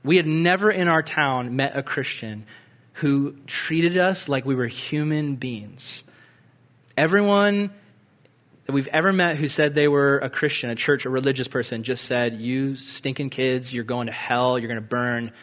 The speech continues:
That's, that's all they had ever heard. So that was their idea of Jesus. "Jesus hates me and I'm going to hell and I'm gonna burn. There's nothing I can do." No one had ever told them the gospel.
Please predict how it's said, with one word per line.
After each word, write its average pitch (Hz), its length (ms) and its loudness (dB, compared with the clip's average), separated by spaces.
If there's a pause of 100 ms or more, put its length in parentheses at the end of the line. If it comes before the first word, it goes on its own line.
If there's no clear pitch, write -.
(540)
That's, 160 240 -2
that's 156 260 -2
all 160 280 8
they 170 80 6
had 160 100 4
ever 135 240 2
heard. 131 220 2
So 135 100 -4
that 127 160 2
was 135 140 -2
their 131 120 -2
idea 123 220 -2
of 120 60 -4
Jesus. 113 420 -8
"Jesus 120 260 -8
hates - 260 -8
me 131 60 -6
and 120 80 -6
I'm 110 80 -6
going 113 160 -6
to 107 60 -8
hell 107 140 -8
and 107 60 -8
I'm 101 60 -10
gonna 98 140 -10
burn. 98 200 -8
There's 95 140 -12
nothing 101 220 -12
I 98 40 -14
can 98 120 -12
do." 101 220 -12 (440)
No 139 140 0
one 156 100 4
had 151 120 0
ever 135 220 -6
told 135 280 -4
them 110 160 -6
the 104 80 -10
gospel. - 500 -12